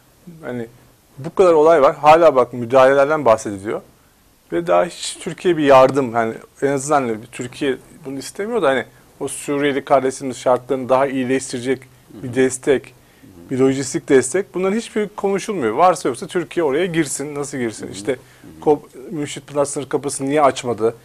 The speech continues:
Speaker 1: Niye geç açtı? İşte Peşmerge geçsin mi, geçmesin mi? Ya bizi illa oraya sokmak istiyorlar. Biz de oraya girmek istemiyoruz yani. Ne gerek var yani?
Speaker 2: Evet. Ya Türkiye'nin,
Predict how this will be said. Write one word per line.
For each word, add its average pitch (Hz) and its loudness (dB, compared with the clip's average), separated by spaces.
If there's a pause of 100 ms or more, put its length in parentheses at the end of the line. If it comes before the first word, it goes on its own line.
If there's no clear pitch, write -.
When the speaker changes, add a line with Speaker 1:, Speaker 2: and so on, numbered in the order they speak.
(240)
Speaker 1:
Niye 135 0
geç 127 -2
açtı? 110 -2
İşte - -12
Peşmerge 127 -6
geçsin 127 -6
mi, 117 -6
geçmesin 123 -4
mi? 107 -10 (600)
Ya 135 -2
bizi 185 -8
illa 220 2
oraya 208 0
sokmak 208 -6
istiyorlar. 170 -4 (160)
Biz 208 -18
de 233 -6
oraya 226 -4
girmek 214 -6
istemiyoruz 208 -6
yani. 123 -2
Ne 185 0
gerek 180 0
var 113 2
yani? 107 -2 (120)
Speaker 2:
Evet. 78 -10 (580)
Ya - -2
Türkiye'nin, 127 -8